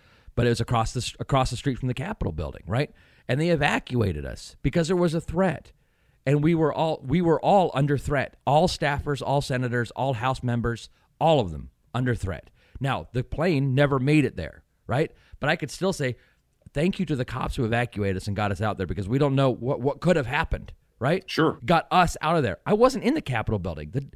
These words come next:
Speaker 1: the plane never got there, but the plane was targeting the Capitol building. That's what it was, it was supposed to go.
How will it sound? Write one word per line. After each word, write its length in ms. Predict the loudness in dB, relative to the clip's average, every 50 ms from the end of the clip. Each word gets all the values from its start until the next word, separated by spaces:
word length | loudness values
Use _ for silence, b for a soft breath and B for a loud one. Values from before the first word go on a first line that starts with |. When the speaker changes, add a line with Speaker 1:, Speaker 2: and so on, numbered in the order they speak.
| B B B
Speaker 1:
the 80 | -4 -4
plane 280 | -2 0 2 4 4
never 200 | 4 2 2 0
got 260 | 0 0 0 0 0
there, 100 | -2 -2
but 140 | -2 -4 -4
the 60 | -6
plane 240 | -4 -2 0 0 2
was 140 | 0 -2 -2
targeting 460 | -2 2 2 4 4 4 0 -2 -2
the 80 | -4 -4
Capitol 380 | -4 -4 -4 -4 -2 -4 -4
building. 160 | -4 -4 -4 -4
That's 120 | -4 -4
what 120 | -6 -6
it 20 | -4
was, 100 | -4 -4
it 80 | -4 -4
was 220 | -6 -6 -6 -8
supposed 320 | -4 -2 0 0 0 -2 -4
to 60 | -6
go. 400 | -4 -2 -2 -2 -2 -4 -6